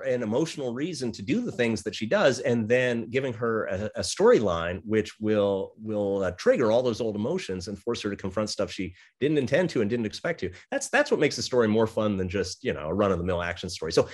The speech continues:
hopefully, I think issue one has a little bit of the James Bond flavor and, uh, feels a little bit more run-of-the-mill. And then we start to see the first cracks in the facade.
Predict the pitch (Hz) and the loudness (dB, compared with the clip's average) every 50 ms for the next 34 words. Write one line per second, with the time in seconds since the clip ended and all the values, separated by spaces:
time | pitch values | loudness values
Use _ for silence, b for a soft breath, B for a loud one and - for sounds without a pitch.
0 | B B B 226 233 240 202 170 160 147 143 160 254 220 170 160 - 160 139 135 | B B B 4 4 6 6 6 6 6 6 4 2 2 2 0 2 2 0 2
1 | 165 190 180 156 147 - - _ _ _ _ - 151 151 131 - 139 143 147 165 | 4 4 4 4 2 0 -6 _ _ _ _ 2 2 4 4 4 2 4 4 4
2 | 160 160 143 123 123 139 - - 120 143 147 135 123 113 131 123 123 117 110 - | 4 4 4 2 2 0 -2 -4 0 0 2 2 0 0 0 0 0 0 -2 -4
3 | 120 120 120 113 104 117 117 - - 123 113 113 110 107 107 104 101 101 92 107 | -2 -2 -2 -2 -2 -2 -4 -4 -2 -2 0 0 0 0 0 -2 -2 -4 -4 -4
4 | 104 95 - - - 135 135 123 110 123 117 123 117 113 104 117 107 120 117 113 | -6 -6 -6 -4 0 2 2 2 2 0 -2 -2 -2 -2 -2 -4 -2 0 0 0
5 | 107 104 101 107 98 92 101 143 202 226 185 151 139 143 - 143 123 123 131 127 | 2 2 2 2 2 2 0 0 2 4 4 4 4 2 0 -2 -2 -2 -2 -2
6 | 123 117 - - - 143 135 - - 117 - - - 156 131 113 104 - 127 107 | -4 -4 -6 -4 -2 -2 -2 -4 -6 -8 -6 -4 -2 -2 -2 -2 0 -2 -2 -2
7 | - - - - - 139 131 117 - - - 110 110 95 107 95 - 113 107 92 | -4 -10 -10 -4 -2 0 0 0 -2 -2 -2 -2 -2 -2 -2 -2 0 2 2 2
8 | 85 80 - | 2 0 -2